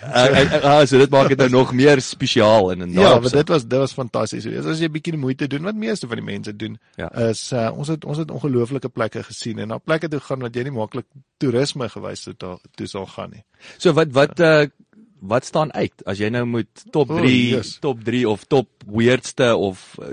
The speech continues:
Speaker 1: weet, eh, wat was die
Speaker 2: Interessante
Speaker 1: gevaarlikste?
Speaker 2: plekke.
Speaker 1: Het jy 'n paar bullet holes opgetel?
Speaker 2: Eh, nee, gelukkig nie, maar ons is in Darfur gewees terwyl dit, eh, baie aktiewe oorlog daar was. Ons is nooit, eh, deel van 'n oorlog gewees nie. As jy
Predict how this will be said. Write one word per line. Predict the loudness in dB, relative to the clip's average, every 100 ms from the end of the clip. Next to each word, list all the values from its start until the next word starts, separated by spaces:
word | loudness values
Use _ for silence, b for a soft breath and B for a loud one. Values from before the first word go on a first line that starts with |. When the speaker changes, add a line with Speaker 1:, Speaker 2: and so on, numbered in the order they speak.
| -4
Speaker 1:
weet, | -2 -2
eh, | -4 0
wat | 2
was | 4 4
die | 4
Speaker 2:
Interessante | 4
Speaker 1:
gevaarlikste? | 4 6 6 6 4
Speaker 2:
plekke. |
Speaker 1:
Het | 4 4
jy |
'n | 4
paar | 4 4 4
bullet | 4 4 4
holes | 2 2 -2
opgetel? | -8 -8 -12 -6 -6 -4
Speaker 2:
Eh, | -4
nee, | 2 2
gelukkig | 4 2 2 0
nie, | -2 -2
maar | -2
ons | 0
is | 0 0
in | -2
Darfur | -2 -2 -4 -4
gewees | -6 -6 -6
terwyl | -6 -4 -4
dit, | -8 -8
eh, | -8 -6
baie | -6 -6
aktiewe | -6 -8 -8 -6 -6 -6 -6
oorlog | -6 -6 -8
daar | -10 -8
was. | -10 -10
Ons | -8 -6
is | -4
nooit, | -4 -6 -8
eh, | -10 -8
deel | -4 -4
van | -4 -8
'n | -10
oorlog | -10 -10
gewees | -10 -10
nie. | -12
As | -12
jy | -10